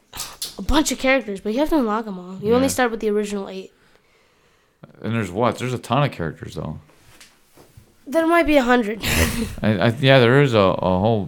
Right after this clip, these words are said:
Speaker 2: bunch of 'em. And then, uh, some of 'em are just mirror characters, though. Like, they're the same,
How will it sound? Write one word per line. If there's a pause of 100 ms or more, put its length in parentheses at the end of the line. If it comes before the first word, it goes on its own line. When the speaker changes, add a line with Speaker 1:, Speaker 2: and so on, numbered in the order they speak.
Speaker 2:
bunch
of
'em.
And
then,
uh, (200)
some
of
'em
are
just
mirror
characters,
though.
Like,
they're
the
same,